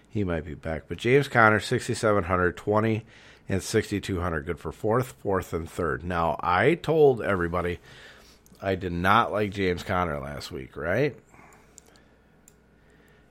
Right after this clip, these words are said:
And what happened? That's right. He fucking failed.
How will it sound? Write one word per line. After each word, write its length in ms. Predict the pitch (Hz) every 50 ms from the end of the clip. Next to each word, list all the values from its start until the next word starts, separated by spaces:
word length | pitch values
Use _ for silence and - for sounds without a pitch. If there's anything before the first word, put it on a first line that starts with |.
| _ -
And 200 | 90 85 82 80
what 200 | 85 95 104 92
happened? 480 | 92 87 80 - 82 53 50 - - - - _ _ _ _ _ _ _ _ _ _ _ _ _ _ _ _ _ _ _ _ _ _ _ _ _ _ _ _ _ _ _ _ _ _ _ _ _ _ _ _ _ _ _ _ _ _ - _ _ -
That's 220 | - - - -
right. 280 | 98 107 104 82 - - - _ _ _ _ _ _ _ _ _ _
He 140 | - 78
fucking 400 | 76 - - 80 73 - 69 64
failed. 400 | 64 - - 101 92 80 64 -